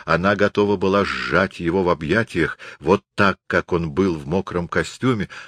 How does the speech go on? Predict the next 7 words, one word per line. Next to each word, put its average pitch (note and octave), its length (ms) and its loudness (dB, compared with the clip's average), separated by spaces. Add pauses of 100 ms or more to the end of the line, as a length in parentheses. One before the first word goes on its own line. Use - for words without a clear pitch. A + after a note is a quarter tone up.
(120)
но D3 160 0
между G2+ 340 -2
ними D#2 280 -2
стояли D2+ 560 -2
бесчисленные C#2+ 920 -6
призраки D#2+ 560 -6
прошлого. D2+ 680 -2